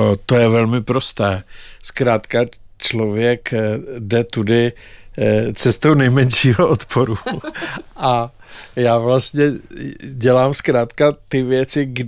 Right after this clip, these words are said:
kde mě něco jako ještě napadá. <laughs> Ale, eh, je pravda, že mě toho napadá jako relativně hodně.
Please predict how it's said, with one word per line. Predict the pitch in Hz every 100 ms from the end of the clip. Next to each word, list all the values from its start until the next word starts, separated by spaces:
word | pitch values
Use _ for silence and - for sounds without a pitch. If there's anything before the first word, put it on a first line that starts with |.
| 110
kde | 113 113 120
mě | 117 120 131
něco | 135 123 -
jako | 139 135 - 135
ještě | 120 - 143
napadá. | 131 120 143 165 139 90 - - - - 208 - 247
<laughs> | - - - - 104 202
Ale, | - 131 127 123 127 - - - -
eh, | 127 127 127
je | 127 135 151
pravda, | 147 151 131 127 147
že | 147
mě | 147 147
toho | 156 147
napadá | 151 135 147 143 147
jako | 147 175
relativně | 160 143 151 151 151 151 175
hodně. | 143 127 117 92